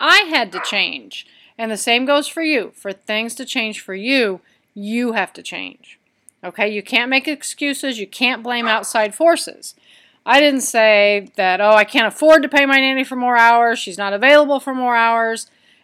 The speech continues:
Instead, I looked at what I could do to change. What bad habit was I suffering from while she was here that was costing me time? What healthy habits was I not engaging in that could save me time?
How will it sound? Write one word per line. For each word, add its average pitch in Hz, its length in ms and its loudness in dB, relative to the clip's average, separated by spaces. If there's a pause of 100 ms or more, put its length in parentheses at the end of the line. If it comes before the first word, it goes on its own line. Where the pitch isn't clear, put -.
Instead, 233 600 2
I - 140 -6
looked 285 340 -4
at 226 120 -6
what 208 340 -6
I 269 220 0
could 294 220 -10
do 220 180 -8
to - 180 -16
change. - 580 -8 (300)
What 269 240 -2
bad 311 220 4
habit 214 320 0
was 196 200 -10 (120)
I 320 260 6
suffering 202 480 -4
from 185 280 -12
while 180 140 -8
she 254 220 -10
was 269 220 -8
here 190 200 -6
that 185 120 -10
was 190 120 -16
costing 180 480 -8
me 175 120 -16
time? - 520 -10 (520)
What 233 180 -2
healthy 415 520 -2
habits 202 460 -2
was 226 140 -10
I 233 140 -8
not 247 500 0
engaging 202 580 -6
in 185 280 -10 (360)
that 226 200 -6
could 262 180 -6
save 180 300 -6
me 190 100 -14
time? - 380 -18